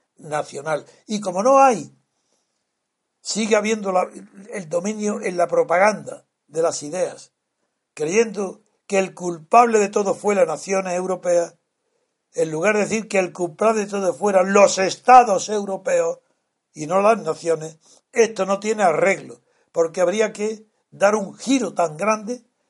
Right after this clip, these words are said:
que, que volver a recuperar el interés nacional para que sobre ese interés nacional pudiera fundarse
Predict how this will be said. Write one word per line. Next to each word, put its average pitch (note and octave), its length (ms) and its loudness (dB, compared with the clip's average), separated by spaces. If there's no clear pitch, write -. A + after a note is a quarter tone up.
que, - 160 -20
que D#3 160 -4
volver D#3+ 400 0
a A#3 80 6
recuperar G3+ 600 0
el F#3 180 -2
interés F#3 500 -2
nacional G3+ 640 -4
para E3+ 220 4
que E3 140 -8
sobre G#3+ 300 6
ese C4 140 0
interés G#3 460 -2
nacional G3+ 680 -4
pudiera A#3+ 600 4
fundarse G#3 720 0